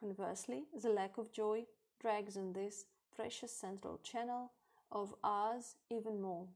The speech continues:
Therefore, it is vital to be in a state of joy. The main exercise in building the potential for joy in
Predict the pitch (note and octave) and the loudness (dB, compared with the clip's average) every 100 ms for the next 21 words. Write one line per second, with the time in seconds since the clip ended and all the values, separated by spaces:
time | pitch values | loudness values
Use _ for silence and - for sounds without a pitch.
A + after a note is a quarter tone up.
0 | _ _ _ - - - - A#3+ D4 F4+ | _ _ _ -20 -20 -20 -6 4 8 8
1 | F#4 - A#3+ A3 B3 A#3+ A#3 G3+ A3 C4 | 6 4 4 6 2 0 -2 6 10 10
2 | D4+ C#4 G#3+ A3 G#3+ G#3+ G#3 G3+ G3 - | 8 4 2 0 0 0 0 -2 -4 -4
3 | G#3+ G#3+ G#3 G3 - F#3+ F3 F3+ F#3 _ | -2 0 -2 -6 0 0 0 -4 -10 _
4 | - - - - - A#3+ C4 D4 F4 F4+ | -20 -20 -20 -16 -2 4 6 6 8 6
5 | C4+ - C4+ - A#3 A#3+ B3 A#3 G#3+ G#3 | 4 2 0 4 6 8 6 4 0 2
6 | A#3+ B3 A#3 G#3+ G3+ G3+ F#3+ - A#3 A#3+ | 2 4 2 2 0 -2 -4 -4 -2 0
7 | A#3 - A#3 A#3+ - A3 G#3 G3 G#3+ G#3+ | -2 -2 0 -2 -2 0 2 2 4 4
8 | A#3 B3+ A3 | 4 0 -6